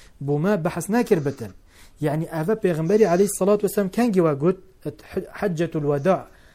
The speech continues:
حج خاطر خواستنه او دو ماهی که حج پیغمبری بی علیه الصلاة والسلام.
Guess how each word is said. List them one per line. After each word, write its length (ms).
حج 320
خاطر 340
خواستنه 500
او 300
دو 140
ماهی 220
که 100
حج 200
پیغمبری 540
بی 80
علیه 220
الصلاة 320
والسلام. 300